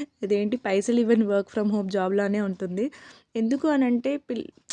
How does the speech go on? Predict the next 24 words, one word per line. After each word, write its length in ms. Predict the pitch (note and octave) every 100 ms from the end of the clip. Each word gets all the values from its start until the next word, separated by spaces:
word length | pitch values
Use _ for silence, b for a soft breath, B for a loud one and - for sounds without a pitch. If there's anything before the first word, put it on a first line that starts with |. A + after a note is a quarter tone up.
| -
వాళ్ళంతలో 560 | A3+ A3 B3 C4+ D4+
వాళ్ళు 220 | C#4+ C4 A#3+
చేసుకోవాలనంటే 840 | A#3 A3+ - B3 B3 A#3 A#3 B3
అది 160 | C#4+ A#3
మ-, 200 | G#3+ G3+
నాకు 260 | G3+ G3+ G#3
కూడా 220 | C4 C#4
నచ్చట్లేదు. 680 | C#4+ B3 - B3 A#3 A3 D4 F#4+ B B B B3
మళ్ళీ 260 | A#3+ C4 C4+
టైమ్ 280 | A3+ G#3+ A3+
వేస్ట్ 280 | A#3+ A#3+ A#3+
అవుతుంది, 380 | A3+ A3 A#3 C#4+
డబల్ 360 | A3 G3 A#3
ప్రాసెస్ 440 | B3+ A#3+ G#3+ G#3+ G#3
అవుతుంది. 500 | F#3+ F#3 F#3+ F#3 D4+ F4+ B B B B
చూడండి, 320 | A#3 A3+ B3
మా 160 | C4+ B3
బాబుకైతే 640 | G#3 G3+ G3 A3+ A#3+ A3+ C4+ G#3+
బర్డ్ 300 | G3+ G#3+ A#3
హౌస్ 260 | A#3+ A#3 -
కట్టమని 460 | G#3+ G#3 G#3 G#3
ఇచ్చారు. 440 | G#3+ - G3+ G3 D#4+ F#4 A3 b b b -
ఇంట్లో 320 | A3 G#3+ B3 C4
టయానికి 560 | A#3+ G#3 G#3+ A3 B3+